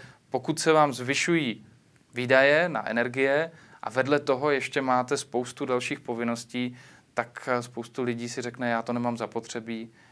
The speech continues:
já to balím.“ Už to stačilo třicet let, teď jsem ještě dva roky musel přežívat za covidu a takovýhle, eh, lidé se na nás obrací a je to, jsou to smutné příběhy. To znamená, já bych opravdu očekával, že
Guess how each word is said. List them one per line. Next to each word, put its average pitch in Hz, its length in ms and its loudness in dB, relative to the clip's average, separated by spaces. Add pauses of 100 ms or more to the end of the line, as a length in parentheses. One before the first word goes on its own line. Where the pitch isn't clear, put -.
(120)
já 113 120 -2
to 131 100 -2
balím.“ 110 440 4
Už - 240 -10
to - 140 -12
stačilo 123 580 -2 (320)
třicet 123 420 -6
let, 131 260 4
teď 123 160 -4
jsem 131 120 -4
ještě 123 220 -6
dva 120 140 0
roky 120 220 -2
musel 120 260 -6
přežívat 120 460 -6
za 110 100 -6
covidu 127 440 -2 (360)
a - 40 -14
takovýhle, 127 640 2
eh, - 280 -10 (100)
lidé 123 380 -2
se 127 120 -4
na 123 80 0
nás 127 240 0
obrací 127 420 0
a - 20 4
je 127 100 4
to, 127 200 0 (380)
jsou 143 180 -4
to 156 100 -2
smutné 151 300 0
příběhy. 156 460 2
To 107 120 -8
znamená, 127 480 2 (220)
já 120 100 6
bych 131 180 0
opravdu 147 320 4
očekával, 139 540 2
že 139 140 2